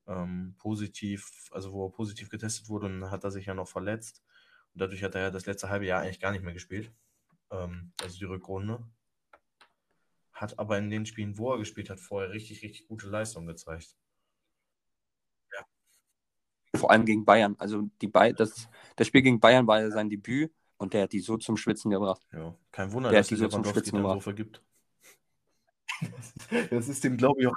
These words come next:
Speaker 2: Ja.
Speaker 1: einmal letzte Saison passiert, ne? Der
Speaker 2: Ach,
Speaker 1: Typ
Speaker 2: ey, der hat ja am... ja, der hat
Speaker 1: muss
Speaker 2: a-,
Speaker 1: überlegen, der,
Speaker 2: der hat
Speaker 1: der
Speaker 2: an
Speaker 1: Spieler
Speaker 2: leeren
Speaker 1: des
Speaker 2: Tor
Speaker 1: Jahres geworden,
Speaker 2: vorbeigeschossen.
Speaker 1: Spieler der Saison <laughs> geworden und vergibt in Paderborn so ein Ding. Naja,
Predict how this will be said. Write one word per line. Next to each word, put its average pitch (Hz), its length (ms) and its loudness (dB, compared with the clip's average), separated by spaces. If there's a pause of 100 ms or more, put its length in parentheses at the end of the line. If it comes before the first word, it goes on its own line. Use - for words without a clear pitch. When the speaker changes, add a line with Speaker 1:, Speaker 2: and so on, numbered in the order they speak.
(120)
Speaker 2:
Ja. 127 120 6
Speaker 1:
einmal 135 200 6
letzte 131 300 -4
Saison 113 340 0
passiert, 104 460 -6
ne? 113 100 -4
Der 120 120 2
Speaker 2:
Ach, - 120 4
Speaker 1:
Typ 147 100 -4
Speaker 2:
ey, 131 120 10
der 123 140 6
hat 123 100 2
ja 117 180 6
am... 110 160 -2 (1500)
ja, 127 140 10
der 127 160 10
hat 127 100 6
Speaker 1:
muss 123 140 -4
Speaker 2:
a-, - 80 4
Speaker 1:
überlegen, 123 280 -2
der, 113 140 4
Speaker 2:
der 117 80 4
hat 123 60 2
Speaker 1:
der 117 80 2
Speaker 2:
an 123 60 4
Speaker 1:
Spieler 120 200 4
Speaker 2:
leeren 151 200 6
Speaker 1:
des 135 100 0
Speaker 2:
Tor 156 100 8
Speaker 1:
Jahres 117 180 4
geworden, 98 200 2
Speaker 2:
vorbeigeschossen. 104 320 -2
Speaker 1:
Spieler 135 180 -2
der 120 140 0
Saison 117 280 -2
<laughs> 127 60 2
geworden 117 320 -4
und 117 60 -4
vergibt 127 380 -2
in 147 180 -2
Paderborn 131 560 2
so 127 120 2
ein 127 120 0
Ding. 113 320 0 (880)
Naja, 98 340 -6